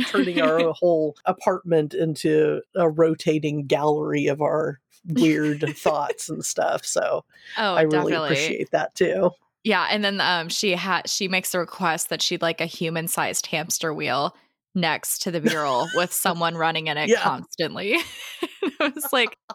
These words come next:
Speaker 2: "Yeah, hamster wheel, like, never getting anywhere."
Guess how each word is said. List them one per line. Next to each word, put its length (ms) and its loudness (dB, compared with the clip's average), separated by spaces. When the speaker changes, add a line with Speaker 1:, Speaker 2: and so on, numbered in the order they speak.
Speaker 2:
"Yeah, 420 2
hamster 540 -2
wheel, 420 2
like, 260 -2
never 240 0
getting 340 -2
anywhere." 640 0